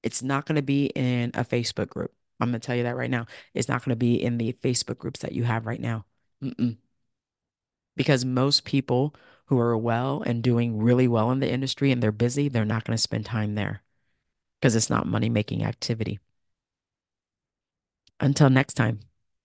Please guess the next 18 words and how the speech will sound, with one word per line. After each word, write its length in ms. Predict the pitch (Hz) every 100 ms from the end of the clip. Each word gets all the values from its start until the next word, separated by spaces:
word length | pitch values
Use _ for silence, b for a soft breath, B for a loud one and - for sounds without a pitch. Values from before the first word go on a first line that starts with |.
| -
this 240 | 151 -
podcast 560 | - 131 135 131 123 -
is 80 |
sponsored 560 | - - 127 127 127 117
by 360 | 113 120 143 170 B B B
the 100 | 120
Esthetician 460 | 117 - - 123 120
Summit. 380 | 131 139 123 _ _ _ _ _ _ _ _ _ _
The 80 | 143
Esthetician 400 | 139 - 139 131
Summit 300 | - 139 131
will 100 | 123
be 180 | 123 -
April 260 | 127 -
twenty-first 600 | 131 - 127 123 131 127
through 120 | - 120
the 60 |
twenty-third, 840 | - 131 123 123 - 127 131 175